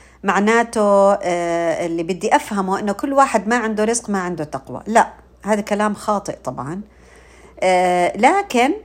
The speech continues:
في بعض الأحيان، آه، الإنسان إذا فعلًا يتحرى الحلال بمأكله وبمشربه وبمطعمه وبرزقه، الله سبحانه وتعالى بيعطيه البركة، وبالعكس بيزيد له من رزقه.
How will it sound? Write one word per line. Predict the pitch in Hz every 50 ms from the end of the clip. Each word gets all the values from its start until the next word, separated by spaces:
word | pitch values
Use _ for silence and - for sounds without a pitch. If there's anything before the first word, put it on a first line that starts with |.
| - - _ _ _ - - - - - -
في | - - 202 185
بعض | 202 226 294 302
الأحيان، | 320 285 - - 208 - - 202 202 190 185 175 190 220 262 - - - _ - _ _ - _ _ _ _ _ _ _ _ - - _ - - - -
آه، | 185 180 175 170 170 170 151 135 180
الإنسان | 175 165 - 190 180 - - 262 262 254 226 202 - -
إذا | 190 175 180
فعلًا | 175 - 262 247 226 196 180 175 175
يتحرى | 170 170 175 175 - 180 170 - 139 240 262 262 233 220 196 180 175 151 139 156 - - - - - - - - _ _ -
الحلال | 185 180 175 170 175 175 170 170 160 - - - 185 180 202 220 226 220 202 175 160 147 127 - -
بمأكله | 160 156 175 180 190 214 214 - - - - 185 170 160 160
وبمشربه | 160 160 151 160 170 180 208 233 226 - - - 185 170 160 160 160 160
وبمطعمه | 156 160 156 156 170 170 170 202 226 - - 190 160 170 175 165 160 160 160 156 156
وبرزقه، | 156 147 170 170 165 165 165 165 165 170 214 254 247 254 - - - 262 311 349 - - - - - - - - _ _ -
الله | 185 185 175 180 202 220
سبحانه | 214 - 214 - - - 196 196 190 185
وتعالى | 175 170 160 - 175 151 160 180 196 196 180 180 175 175
بيعطيه | 170 160 156 147 147 147 - - 208 202
البركة، | 190 170 151 151 185 208 214 202 208 - 208 196
وبالعكس | 180 170 160 175 160 160 208 269 277 - - -
بيزيد | 185 170 175 165 165 285 359 - -
له | 220 208 185
من | 165 151 143
رزقه. | 135 143 135 - - - 131 123 -